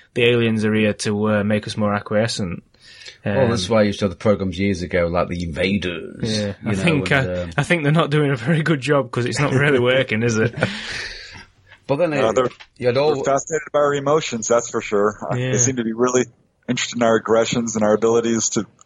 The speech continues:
Speaker 3: be really emotional.
Speaker 2: Yeah.
Speaker 3: Which they aren't.
Speaker 1: Mm.
Speaker 3: By and large, I mean, they're certainly not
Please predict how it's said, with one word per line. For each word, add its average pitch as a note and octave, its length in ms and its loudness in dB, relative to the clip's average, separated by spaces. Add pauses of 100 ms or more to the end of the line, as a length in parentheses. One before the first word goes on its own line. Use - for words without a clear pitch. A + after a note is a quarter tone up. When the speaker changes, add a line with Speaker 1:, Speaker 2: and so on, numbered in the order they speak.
Speaker 3:
be A#2 200 2
really A2 260 4
emotional. G2 640 0 (100)
Speaker 2:
Yeah. F#2 220 -4 (160)
Speaker 3:
Which - 220 -4
they C#3 180 2
aren't. B2+ 400 0 (640)
Speaker 1:
Mm. A2 200 -8
Speaker 3:
By A2 140 4
and A2 100 0
large, A2+ 240 2
I G2 120 4
mean, F#2+ 120 -6
they're G#2 160 2
certainly A#2 340 -2
not A2+ 280 0